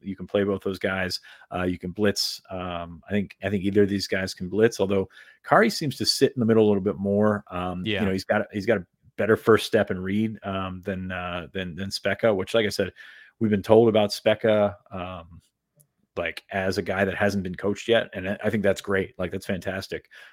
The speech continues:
Speaker 1: Um, and so once he starts doing those linebacker fundamentals and things like that, then, then you've got, uh, something to work with. I see, uh, Steven here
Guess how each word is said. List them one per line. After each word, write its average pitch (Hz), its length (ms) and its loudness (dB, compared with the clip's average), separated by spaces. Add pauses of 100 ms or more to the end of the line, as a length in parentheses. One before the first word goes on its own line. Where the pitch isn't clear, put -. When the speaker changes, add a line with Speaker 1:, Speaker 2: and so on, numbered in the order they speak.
(120)
Speaker 1:
Um, 90 340 -6
and 92 100 -10
so 92 360 2 (140)
once 101 200 0
he 101 80 -2
starts 95 320 0
doing 95 240 -2
those 90 200 -8
linebacker 92 520 -4
fundamentals 90 480 -6
and 85 100 -14
things 82 200 -10
like 82 140 -10
that, 95 260 -2
then, 87 180 -8 (400)
then 92 140 -2
you've 92 160 -4
got, 87 280 -2
uh, 85 200 0
something 90 340 -6
to 85 80 -6
work 92 240 2
with. 90 160 0
I 90 60 -6
see, 90 400 0
uh, 87 200 -4
Steven 98 380 0
here 95 260 0